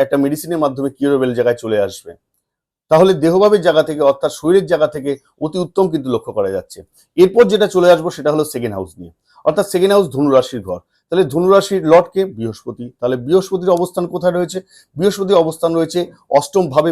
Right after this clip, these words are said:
কিন্তু বৃহস্পতি অবস্থান করছে এবং সেখানে সূর্যের সাথে অবস্থান করছে। এবং দেবগুরু বৃহস্পতি টানা এক বছর, অর্থাৎ বারো থেকে তেরো মাস কিন্তু এই মিথুন রাশির ঘরে অষ্টম ভাবে কিন্তু বিরাজ করবে। তাহলে কি হতে পারে? এই সময় কিন্তু যখন সূর্য, অর্থাৎ সূর্য কিন্তু মিথুন রাশির ঘর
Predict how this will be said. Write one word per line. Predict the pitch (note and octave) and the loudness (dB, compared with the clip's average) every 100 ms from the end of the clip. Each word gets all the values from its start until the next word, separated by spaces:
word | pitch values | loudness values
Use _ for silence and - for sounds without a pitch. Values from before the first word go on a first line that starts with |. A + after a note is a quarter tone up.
| D#3+ | -4
কিন্তু | D#3 D#3 | -10 -6
বৃহস্পতি | C3 C3+ C3+ C#3 | -4 -4 -4 -4
অবস্থান | A#2 A2+ - A#2 | -4 -4 -10 -10
করছে | G#2+ G#2 - A2 _ _ | -10 -12 -14 -20 _ _
এবং | E3 | -4
সেখানে | F#3 F#3+ G3 | -2 -2 -4
সূর্যের | F#3 D#3+ E3+ | -8 -8 -6
সাথে | E3+ D3 | -4 -4
অবস্থান | B2 A#2 A#2+ | -4 -4 -6
করছে। | G#2+ G#2 - F#2+ _ _ - | -4 -10 -10 -18 _ _ -2
এবং | F#3 D3+ | -2 4
দেবগুরু | F#3 F3+ G#3 | 4 4 -2
বৃহস্পতি | F3+ G3 F#3+ F#3+ F#3+ | 0 -2 0 -2 -2
টানা | F#3 D#3+ E3+ F#3 _ _ | 0 0 0 -2 _ _
এক | - D#3+ D#3+ | 2 2 2
বছর, | E3+ - | -4 0
অর্থাৎ | C#3 C3 D3 | -2 -2 0
বারো | B2 D3+ | 2 2
থেকে | F#3 E3 | -2 -4
তেরো | - C#3+ | 0 0
মাস | E3+ F3 | 0 -4
কিন্তু | - D#3 D#3 D3+ _ _ | -8 -8 -6 -8 _ _
এই | C#3 | -2
মিথুন | D3 E3 F#3+ | -2 -2 2
রাশির | E3 D#3 E3+ | 2 2 -4
ঘরে | C#3+ C#3 | -2 0
অষ্টম | B2 - F3+ | 0 -2 -2
ভাবে | D#3+ D#3+ | -2 -2
কিন্তু | D3 C#3 | -4 -6
বিরাজ | A#2+ A2 G#2 | -2 -2 -2
করবে। | - G2+ F#2 _ _ _ | -8 -12 -14 _ _ _
তাহলে | D3+ F#3 | 2 4
কি | F#3 F3 | 2 -4
হতে | F#3 F3+ F#3 | -2 0 2
পারে? | E3+ F#3 F#3+ _ _ | 2 0 -4 _ _
এই | D#3+ G3 | -4 -2
সময় | G#3+ G3+ | 0 0
কিন্তু | F#3+ F3 D#3 E3+ C#3 | -2 -6 -4 -4 -2
যখন | D3 D#3+ | -2 -2
সূর্য, | D#3 - F#3+ D#3 D3+ | -6 -6 -6 -2 0
অর্থাৎ | A#2+ C#3 F3 E3+ - _ _ | 0 0 0 0 -2 _ _
সূর্য | - F3+ E3 F#3 | -10 -6 0 0
কিন্তু | F#3 E3+ | 0 -2
মিথুন | D3+ F#3 | -2 -2
রাশির | F#3 F3 D#3 | -4 -4 -2
ঘর | D#3+ | -4